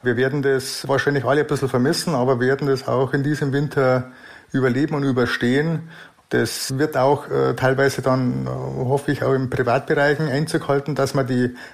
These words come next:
Weihnachtsbeleuchtung, ich sag mal, im Außenbereich zumindest einigermaßen weglässt oder zu großen Teilen weglässt,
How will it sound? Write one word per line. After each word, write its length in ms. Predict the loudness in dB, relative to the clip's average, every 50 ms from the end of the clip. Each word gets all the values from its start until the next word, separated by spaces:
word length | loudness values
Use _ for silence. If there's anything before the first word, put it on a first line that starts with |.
| -8 -2
Weihnachtsbeleuchtung, 1000 | 0 2 2 2 0 0 -2 -2 0 2 2 2 0 0 0 -2 0 0 0 -2
ich 80 | -2
sag 160 | -2 -2 -2 0
mal, 400 | 0 2 2 2 2 0 -2 -4 -6 -4
im 120 | -2 -2
Außenbereich 580 | 0 2 2 0 0 0 2 2 4 2 2 0
zumindest 720 | -2 -2 0 0 2 2 2 2 2 0 -2 -6 -4 -2
einigermaßen 840 | 0 0 0 0 0 0 2 2 0 0 0 0 0 0 -2 -2 -6 -10 _ -20 -20 -20 _ _ _
weglässt 640 | -2 0 0 0 0 0 2 2 2 2 2 0 -2
oder 400 | 0 0 0 2 2 0 0 -2
zu 120 | -2 -4
großen 340 | -2 0 0 0 0 0 0
Teilen 300 | 0 2 2 2 2 2
weglässt, 560 | 0 0 2 2 2 2 0 -2 -6 -16 -18